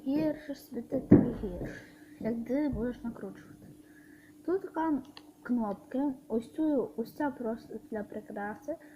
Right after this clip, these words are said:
а ця включати, виключати фонарик. Тут є компас. Компас. Е, ось, ось тут, щоб його кудись повішати, або на брелок собі десь поставити. Ну, наприклад, такі ж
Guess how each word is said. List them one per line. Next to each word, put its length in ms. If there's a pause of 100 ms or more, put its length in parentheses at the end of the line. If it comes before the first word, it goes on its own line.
(280)
а 120
ця 240
включати, 640
виключати 520 (100)
фонарик. 460 (440)
Тут 140 (160)
є 160
компас. 680 (960)
Компас. 540 (880)
Е, 240 (260)
ось, 420 (180)
ось 140
тут, 200 (280)
щоб 200
його 220
кудись 340
повішати, 1300
або 260
на 200
брелок 680
собі 180
десь 180
поставити. 720
Ну, 340
наприклад, 280
такі 340
ж 100